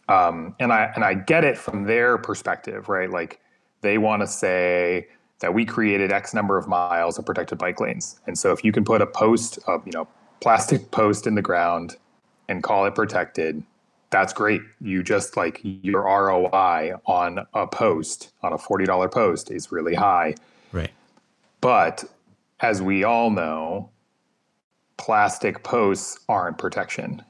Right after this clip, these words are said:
Speaker 1: And so, you know, it's a very dangerous precedent for transportation agencies to set. And, and really, I'm, I'm most disappointed in nacto, who's kind of seen as this gold standard that everyone looks up to,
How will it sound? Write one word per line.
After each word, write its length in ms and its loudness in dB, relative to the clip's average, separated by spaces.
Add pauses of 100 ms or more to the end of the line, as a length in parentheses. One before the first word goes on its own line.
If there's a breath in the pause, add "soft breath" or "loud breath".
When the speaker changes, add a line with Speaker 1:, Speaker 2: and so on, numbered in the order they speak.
(160)
Speaker 1:
And 220 2
so, 600 4 (180)
you 80 -2
know, 80 4
it's 100 0
a 60 -2
very 260 2
dangerous 440 0
precedent 580 -2
for 320 0
transportation 640 -2
agencies 680 -2
to 100 2
set. 280 2
And, 140 2
and 320 0 (180)
really, 300 6
I'm, 160 2
I'm 120 2
most 380 2
disappointed 480 2
in 120 0
nacto, 520 0
who's 200 -2
kind 220 0
of 60 -2
seen 360 2
as 160 0
this 180 -2
gold 300 0
standard 460 0
that 100 0
everyone 300 -2
looks 180 -4
up 160 0
to, 260 0